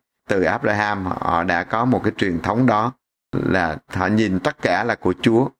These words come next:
Và cái gì mà đã nhận được từ nơi Chúa thì họ lấy phần mười đầu tiên để dâng kính Chúa. Mặc dù phần mười đó không có ai dùng tới hết. Chẳng hạn như chiên bò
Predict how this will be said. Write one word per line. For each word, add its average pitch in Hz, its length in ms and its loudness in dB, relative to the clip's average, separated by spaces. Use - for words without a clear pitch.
Và 87 340 0
cái 117 240 0
gì 104 380 2
mà 85 300 0
đã 85 520 0
nhận 107 280 0
được 107 180 -2
từ 98 140 0
nơi 101 260 0
Chúa 123 300 2
thì 98 100 0
họ 87 220 0
lấy 147 380 0
phần 101 240 -2
mười 98 180 2
đầu 90 300 0
tiên 110 240 0
để 87 480 2
dâng 104 200 0
kính 113 280 -2
Chúa. 110 280 2
Mặc 95 160 0
dù 98 160 2
phần 98 260 0
mười 95 180 2
đó 135 380 0
không 113 180 0
có 123 80 0
ai 107 220 0
dùng 90 240 0
tới 101 220 0
hết. 123 180 0
Chẳng 101 160 -2
hạn 95 280 2
như 101 260 0
chiên 107 280 2
bò 87 360 2